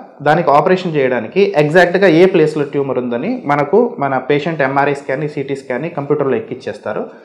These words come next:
ఆ కంప్యూటర్ని ఆపరేషన్ థియేటర్లో తీసుకెళ్తారు. ఆ రోబోట్ని పేషెంట్ తలకి ఫిక్స్ చేసిన తర్వాత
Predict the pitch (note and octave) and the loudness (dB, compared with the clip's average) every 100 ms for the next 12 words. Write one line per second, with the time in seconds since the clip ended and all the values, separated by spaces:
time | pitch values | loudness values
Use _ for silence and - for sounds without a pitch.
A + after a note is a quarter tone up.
0 | - _ - D3+ D#3 E3 G3+ G3 F3+ G3 | -20 _ 0 2 2 4 4 4 2 0
1 | C#4+ - - - - D#3+ E3+ F#3 F#3 - | -2 -6 -18 -20 0 2 4 2 2 2
2 | D3+ D3 C#3 D3+ G3 B2+ - A2 G#2 F#2+ | 2 2 0 0 0 -2 -4 -6 -4 -8
3 | - - D#3 D#3+ F#3 F#3+ G3 F#3+ A#3 A#3+ | -8 2 4 6 6 6 4 2 0 2
4 | E3+ F3 E3 D3+ D#3 D3+ C#3+ - - C#3+ | 0 0 0 2 2 -2 -8 -8 -6 -6
5 | C3 A#2+ A2+ G#2+ - A#3+ | -4 -4 -4 -2 -2 -2